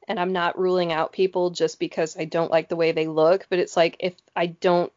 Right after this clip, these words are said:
find their photos attractive, um, if the profile lacks something exciting, like,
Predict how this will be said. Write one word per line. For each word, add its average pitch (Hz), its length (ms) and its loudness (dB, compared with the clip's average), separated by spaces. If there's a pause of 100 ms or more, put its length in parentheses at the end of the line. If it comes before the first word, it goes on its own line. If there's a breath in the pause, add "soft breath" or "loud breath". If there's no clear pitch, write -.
find 170 680 -4
their 160 140 -2
photos 175 760 2
attractive, 180 920 -2 (1040)
um, 160 500 0 (1120)
if 190 160 -2
the 175 80 -6
profile 180 640 4
lacks 160 360 0
something 185 360 -2
exciting, 180 720 -2
like, 175 180 -6